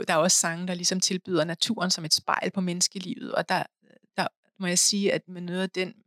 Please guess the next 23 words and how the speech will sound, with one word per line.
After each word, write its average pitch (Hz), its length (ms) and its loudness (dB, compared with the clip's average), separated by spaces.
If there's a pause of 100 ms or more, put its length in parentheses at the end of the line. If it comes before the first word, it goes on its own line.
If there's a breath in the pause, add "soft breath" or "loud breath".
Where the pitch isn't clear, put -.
(140)
mentale 180 500 -2
usundhed, 196 440 -2
der - 180 -2
er 170 260 -2 (540)
på 185 60 -10
tværs 180 380 2
af 226 80 -2
generationer 185 580 0
i 175 80 -6
dag, 180 260 -6
men 185 120 -2
hvor 175 200 -2
det 180 120 -4
måske - 280 -2
særligt 180 440 2
er, 165 160 -2 (640)
er 190 80 -2
børn 185 300 2
og 202 100 0
unge, 185 180 0
vi 202 80 2
skal - 180 0
være 165 180 -2